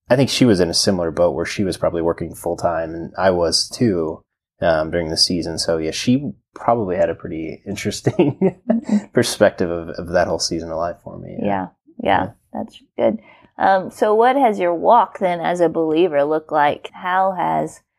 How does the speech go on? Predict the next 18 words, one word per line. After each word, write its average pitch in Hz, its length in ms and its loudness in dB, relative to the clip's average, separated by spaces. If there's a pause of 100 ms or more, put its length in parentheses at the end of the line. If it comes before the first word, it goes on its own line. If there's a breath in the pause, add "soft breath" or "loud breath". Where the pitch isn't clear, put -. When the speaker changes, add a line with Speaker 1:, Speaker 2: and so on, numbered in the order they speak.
(380)
Speaker 2:
um, 165 440 -2
Christ 175 380 2
walked 143 420 0
with 160 320 -2
you, 156 560 -2
um, 156 280 -2
during 156 240 0
some 156 200 0
of 135 300 -2
the 139 160 2
struggles 151 460 2
Speaker 1:
Yeah. 147 80 2
Speaker 2:
that - 120 -6
you've 151 140 0
experienced 143 580 -2
as 147 140 0
a 139 80 -2
believer? - 460 -2